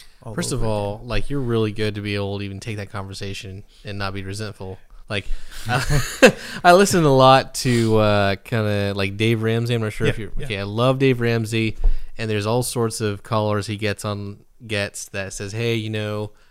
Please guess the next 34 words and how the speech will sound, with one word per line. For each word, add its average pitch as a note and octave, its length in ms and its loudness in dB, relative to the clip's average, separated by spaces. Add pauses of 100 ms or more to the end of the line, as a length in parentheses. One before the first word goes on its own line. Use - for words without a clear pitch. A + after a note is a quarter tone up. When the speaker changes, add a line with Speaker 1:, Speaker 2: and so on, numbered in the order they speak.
Speaker 2:
I've G#2 60 -10
got G#2 140 -4
a G2 120 -4
friend A#2 400 -2
or G#2 60 -4
family A2 260 -2
member G2+ 360 -4
who G2+ 360 -6
is F#2+ 420 -6
mooching G#2+ 340 -6
off F#2 260 -8
me." F#2+ 240 -14 (100)
I'm G2+ 80 -12
not F#2+ 100 -6
saying G2 160 -8
you're G2 80 -12
mooching G2 300 -12
off - 140 -16
anybody. - 420 -20 (180)
Speaker 1:
Mm. F#2+ 100 -14 (120)
Speaker 2:
That's - 140 -16
all F2+ 120 -14
I'm G2 80 -16
saying. F2 360 -14
Speaker 1:
Yeah. G#2 120 -8 (340)
Speaker 2:
I'm G#2+ 60 -16
talking A2 240 0
about G2 340 2
people G#2+ 320 -8
who G#2 120 -6
do A2 300 -2
mooch G2+ 220 8
off G2 200 10
people. - 400 0